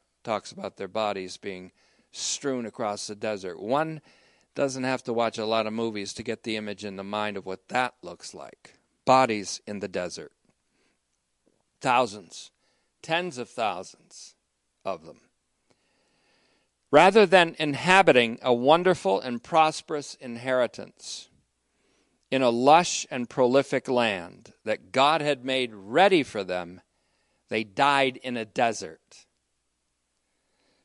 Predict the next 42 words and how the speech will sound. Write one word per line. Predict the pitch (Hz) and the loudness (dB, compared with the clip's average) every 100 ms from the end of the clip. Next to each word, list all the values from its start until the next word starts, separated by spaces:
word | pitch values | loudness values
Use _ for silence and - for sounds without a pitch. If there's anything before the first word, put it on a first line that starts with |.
| _ | _
Hebrews | 147 151 160 143 - | 0 2 4 2 0
three | 147 139 | 0 0
seven. | - 143 110 87 _ _ _ _ _ _ | 6 6 6 -2 _ _ _ _ _ _
Let's | 113 - | -8 -4
go | 120 | -4
back | 110 143 135 | 2 0 0
there. | 110 85 | -6 -8
You | 92 | -8
see, | - 123 113 _ _ _ | -6 -6 -6 _ _ _
I | 120 | -2
like | 120 - | -2 -2
to | 110 | -8
step | - 139 - | 0 0 2
out | 135 135 | 2 2
a | |
little | 131 135 | 2 0
bit | 131 139 - | 0 -2 -4
and | 104 | -10
then | 107 | -10
step | 107 - 117 - | -6 -4 -4 2
back | 120 117 | 0 0
a | 104 | -2
little. | 104 107 113 - - - | -2 -2 -4 -14 -20 4
"Therefore, | 147 185 - 151 147 - | 6 6 6 8 8 6
as | 139 151 127 | 4 4 2
the | 123 | 0
Holy | 139 170 170 | 6 6 6
Spirit | - - 147 143 139 - | 0 2 4 6 4 -2
says, | - 156 123 110 104 - - _ | 4 6 8 4 -4 -12 -20 _
today, | - 120 107 180 147 127 131 | -10 -10 4 6 8 6 0
if | 139 - | -6 -6
you | 127 120 | -6 -6
hear | - 160 139 117 - _ _ | -2 2 2 0 -6 _ _
his | 160 151 120 110 - _ 160 | 2 4 4 -2 -12 _ -8
voice." | 120 98 90 - | -4 -2 -4 -12
We're | 113 | -14
talking | - 107 95 110 | -4 -2 -2 -6
about | 107 110 | -4 -4
God | 85 90 87 | -4 -4 -4
the | 98 | -6
Savior's | - 120 110 92 90 | -4 -2 -2 -6 -14
voice. | - 98 90 - - | -8 -8 -8 -12 -18